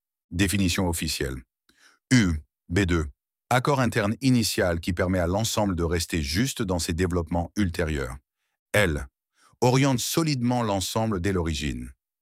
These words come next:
Elle oriente le départ. Elle conditionne la solidité future. Elle soutient une continuité fiable.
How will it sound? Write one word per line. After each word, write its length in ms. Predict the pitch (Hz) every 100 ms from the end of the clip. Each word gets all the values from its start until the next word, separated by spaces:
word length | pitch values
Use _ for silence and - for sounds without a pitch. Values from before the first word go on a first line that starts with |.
| _ _ _ _ _
Elle 160 | 85 80
oriente 380 | 76 90 98 -
le 80 |
départ. 520 | 80 87 80 73 80 82 _ _ _ _ _ _ _
Elle 180 | 98 87
conditionne 640 | 139 147 123 - 120 123
la 100 | 82
solidité 600 | 80 - 120 117 104 110
future. 580 | 95 87 - 80 67 67 - _ _ _ _ _ _ _
Elle 160 | 101 90
soutient 560 | - 135 - 120 123 90
une 160 | 90
continuité 680 | - 123 - 113 101 87 87
fiable. 520 | - 78 67 62